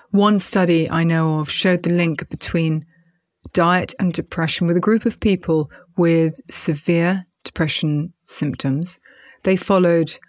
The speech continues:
a healthy eating plan for twelve weeks, including, you know, the normal good foods, whole foods, fruit and vegetables,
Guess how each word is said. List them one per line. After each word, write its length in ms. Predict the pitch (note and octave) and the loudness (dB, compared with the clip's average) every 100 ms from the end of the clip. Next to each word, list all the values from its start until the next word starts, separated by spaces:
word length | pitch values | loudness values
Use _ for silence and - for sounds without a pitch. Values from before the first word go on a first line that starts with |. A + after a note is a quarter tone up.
| _ _ _ - | _ _ _ -8
a 60 | |
healthy 400 | C#3+ F3 F#3 - | -2 0 0 0
eating 340 | F#3 F3+ - D#3+ | 0 0 -2 -4
plan 220 | D#3 D#3 | -2 -4
for 140 | C#3+ | -4
twelve 400 | - - D#3 D3+ | -6 0 0 0
weeks, 520 | D3+ D3 D3 - - - - | -2 -2 -4 -8 -10 -12 -4
including, 500 | G3+ F#3 A3 G#3 G3 | -2 0 2 2 2
you 100 | A#3 | 2
know, 200 | G3+ E3+ | 2 2
the 100 | F3 | 2
normal 500 | F#3 F#3 F#3 F3 E3 - - | 2 2 2 0 -4 -14 -4
good 160 | F#3+ F3 | -2 -2
foods, 580 | - E3+ E3 D#3+ - - - _ - - | -2 0 0 0 -4 -12 -18 _ -20 -20
whole 260 | - F3+ F3 | -4 0 0
foods, 440 | - F3 E3 D#3+ | -2 0 0 0
fruit 260 | - - E3+ | -4 -4 -4
and 80 | E3+ | -2
vegetables, 720 | D#3 D3 - D#3 D3+ D3+ - | -2 -2 -4 -4 -4 -4 -8